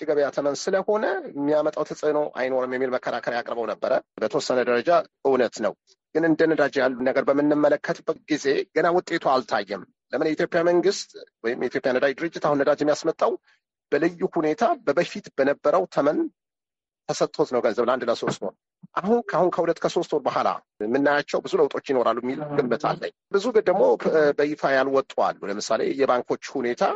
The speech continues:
ገና ሪፖርት አ-፣ የለም። ንግድ ባንክ ምን እንደሆነ፣ የኢትዮጵያ መንግስት የውጭ ዕዳ በብር ምን እንደሆነ፣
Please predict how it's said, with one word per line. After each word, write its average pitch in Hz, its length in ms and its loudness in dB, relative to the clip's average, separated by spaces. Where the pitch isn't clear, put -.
ገና 156 220 0
ሪፖርት 160 380 -2
አ-፣ 143 220 0
የለም። 143 260 -2
ንግድ 196 240 0
ባንክ 135 260 0
ምን 143 160 2
እንደሆነ፣ 127 340 0
የኢትዮጵያ 135 420 0
መንግስት 160 400 0
የውጭ 151 340 0
ዕዳ 160 260 2
በብር 190 340 0
ምን 151 200 4
እንደሆነ፣ 139 340 0